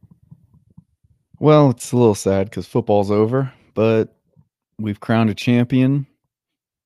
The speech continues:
It's, uh, it's more the same here with the same champion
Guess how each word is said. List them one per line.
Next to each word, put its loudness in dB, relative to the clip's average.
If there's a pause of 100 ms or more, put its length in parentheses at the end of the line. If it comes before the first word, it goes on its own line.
(120)
It's, -10
uh, -2 (160)
it's -10
more 0
the -6
same -4
here -4 (240)
with -6 (600)
the -14
same -4 (180)
champion -6